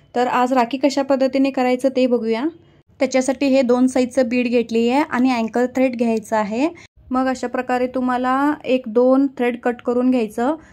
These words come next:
आणि एंडला थोडंसं डिस्टन्स सोडून इथे एक नॉट करून घ्यायचं आणि अशा प्रकारे, अ, ते नॉटच्या साईडला तुम्हाला स्टिक करून घ्यायचं, म्हणजे तुम्हाला, अ, ते राखी करायला इझी होईल.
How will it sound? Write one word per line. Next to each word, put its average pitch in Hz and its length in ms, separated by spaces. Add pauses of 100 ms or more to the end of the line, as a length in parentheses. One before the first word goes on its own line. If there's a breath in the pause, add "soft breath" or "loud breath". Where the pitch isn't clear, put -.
(140 loud breath)
आणि 247 280
एंडला 269 380
थोडंसं 262 480
डिस्टन्स 254 440
सोडून 262 400
इथे 254 260
एक 254 120
नॉट 233 260
करून 254 280
घ्यायचं 233 400 (680 soft breath)
आणि 240 220
अशा 247 260
प्रकारे, 254 600
अ, 247 460 (100)
ते 269 60
नॉटच्या 262 520
साईडला 254 480
तुम्हाला 254 420
स्टिक 254 340
करून 254 260
घ्यायचं, 240 480
म्हणजे 240 240
तुम्हाला, 254 520 (480 soft breath)
अ, 247 260 (100)
ते 254 80
राखी 240 260
करायला 254 360
इझी 240 340
होईल. 247 380